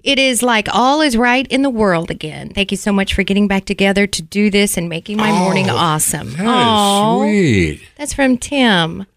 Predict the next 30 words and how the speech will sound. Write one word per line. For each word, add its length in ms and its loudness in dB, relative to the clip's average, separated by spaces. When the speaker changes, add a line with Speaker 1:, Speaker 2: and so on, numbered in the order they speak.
Speaker 1:
Thanks, 300 -4
Tim. 160 -2
Speaker 2:
How 400 2
about 140 0
each 320 0
of 180 2
you 320 2
tell 320 0
us 240 2
about 480 2
the 120 0
lifetime 1300 0
friends 580 2
you 140 4
met 400 2
because 640 0
you, 680 2
of 300 0
you 180 0
being 340 2
on 200 2
the 80 0
radio 580 2
for 220 -4
guys' 640 0
names, 720 2
just 560 -2
give 400 0
these 480 0
initials. 960 -2